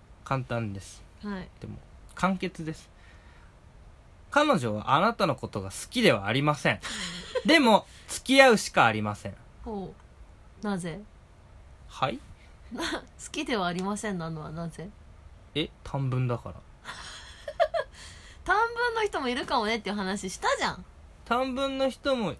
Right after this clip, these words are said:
Speaker 1: いるかもよ、性格的にはね。
Speaker 2: うん。
Speaker 1: でも頑張れよ。
Speaker 2: あーね。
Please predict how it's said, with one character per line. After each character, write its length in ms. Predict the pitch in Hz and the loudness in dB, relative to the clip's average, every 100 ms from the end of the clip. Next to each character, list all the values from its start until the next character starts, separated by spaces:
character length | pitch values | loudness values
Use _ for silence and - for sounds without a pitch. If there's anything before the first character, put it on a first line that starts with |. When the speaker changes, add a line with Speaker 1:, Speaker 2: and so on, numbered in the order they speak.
| - | -8
Speaker 1:
い 120 | 175 208 | -2 -2
る 100 | 240 | 2
か 160 | 196 | 2
も 140 | 120 120 | 2 0
よ、 180 | 214 262 | -4 -2
性 280 | - 151 | 0 2
格 240 | 147 147 - | 2 -2 -2
的 240 | 147 143 | -6 -4
に 80 | 139 | -4
は 140 | 98 | -4
ね。 180 | 98 127 - | -6 -8 -6
Speaker 2:
う 60 | |
ん。 240 | 165 143 - | -6 -6 -2
Speaker 1:
で 100 | - | 4
も 160 | 233 131 | 6 6
頑 280 | 139 185 196 | 8 8 8
張 120 | 233 | 6
れ 120 | 170 | 6
よ。 160 | 101 98 - - - - - - - - - | 2 -4 -16 -20 -20 -20 -20 -20 -20 -16 0
Speaker 2:
あ 300 | 165 170 160 | 2 4 2
ー 20 | |
ね。 120 | 208 | -2